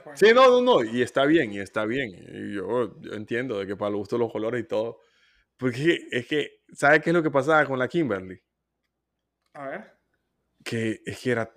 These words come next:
Speaker 2: era, era el target de todos, pues todo el mundo decía la Kimberly, entonces yo por llevarle la contraria al mundo, porque yo era rebelde, entonces yo, ¿no saben qué?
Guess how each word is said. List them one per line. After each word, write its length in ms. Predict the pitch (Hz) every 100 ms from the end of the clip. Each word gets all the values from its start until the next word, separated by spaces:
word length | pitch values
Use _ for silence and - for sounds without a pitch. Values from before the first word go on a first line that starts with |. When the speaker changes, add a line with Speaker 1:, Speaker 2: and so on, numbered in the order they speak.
| _
Speaker 2:
era, 240 | 123 117
era 360 | 117 120 123 123
el 200 | 113 110
target 320 | 120 120 120
de 120 | 104
todos, 400 | 101 127 127 98 -
pues 120 | 98
todo 200 | 123 127
el 60 |
mundo 260 | 123 135 123
decía 260 | 107 117 110
la 100 | 107
Kimberly, 260 | 123 117
entonces 220 | 110 117
yo 220 | 117 117 110
por 140 | 127
llevarle 240 | 120 117 120
la 100 | 120
contraria 340 | 123 123 127
al 60 | 147
mundo, 280 | 175 135
porque 260 | 123 120 131
yo 100 | 127
era 140 | 135
rebelde, 360 | 139 160 156 135
entonces 240 | 131 131
yo, 60 | 131
¿no 100 | 127
saben 240 | 127 135 135
qué? 180 | 175